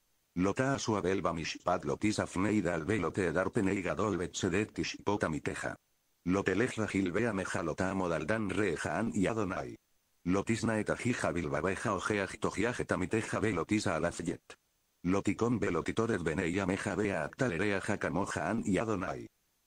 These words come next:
Et jukotai tishmor ubem teja lotarbia kilayim sadeja lotifra kilayim ubeje kilayim shaarnet loyale aleija. Beish kiyish kafetisashich bacera beish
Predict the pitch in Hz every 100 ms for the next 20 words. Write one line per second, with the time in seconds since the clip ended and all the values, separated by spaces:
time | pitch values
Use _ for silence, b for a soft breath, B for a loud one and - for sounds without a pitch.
0 | - 90 - 104 - 80 113 127 117 98
1 | - 95 107 90 85 98 95 - 110 123
2 | 104 80 98 98 135 131 - 87 76 98
3 | 101 87 95 127 117 98 80 101 - 104
4 | - 90 87 104 110 113 101 92 - 131
5 | - 78 73 90 104 - 101 104 90 92
6 | 98 92 85 117 123 113 87 98 85 -
7 | - - _ _ _ - 78 104 107 -
8 | - 117 107 - - 127 - - 87 98
9 | - 110 - 95 - 104 95 98 110 -